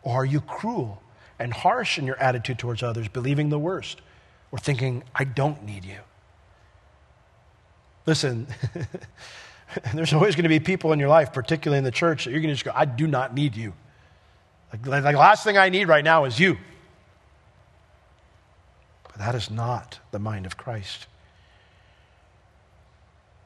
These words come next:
And sometimes the person that you're gonna be thinking, "The last person I need right now is you," is gonna be a spouse, or a child,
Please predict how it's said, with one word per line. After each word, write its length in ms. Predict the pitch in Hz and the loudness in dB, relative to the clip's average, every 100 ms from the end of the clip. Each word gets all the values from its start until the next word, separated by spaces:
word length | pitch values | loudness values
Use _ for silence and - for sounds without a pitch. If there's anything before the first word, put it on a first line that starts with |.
| _ | _
And 100 | - | -10
sometimes 480 | - 135 139 156 139 | -4 -2 2 2 2
the 80 | 131 | -2
person 320 | 151 147 139 | 0 0 0
that 120 | 131 123 | -4 -2
you're 140 | 135 | -2
gonna 200 | 131 131 | -2 -2
be 80 | 120 | -4
thinking, 560 | - 147 135 117 107 - - - | -4 -4 -2 -4 -6 -10 -18 -8
"The 80 | |
last 260 | 101 135 - | 0 0 0
person 280 | 151 139 135 | -2 -2 0
I 100 | 135 | 0
need 160 | 139 | 2
right 140 | 131 127 | 2 2
now 180 | 135 127 | 2 0
is 160 | 110 | 0
you," 140 | 147 127 | 0 0
is 140 | 107 | -2
gonna 200 | 117 113 | -6 -6
be 160 | 117 113 | -4 -6
a 60 | |
spouse, 540 | - 139 147 113 - - _ _ _ | -6 -8 -10 -12 -16 -18 _ _ _
or 120 | 90 113 | -12 -10
a 60 | |
child, 460 | - 151 135 101 | 0 0 0 -4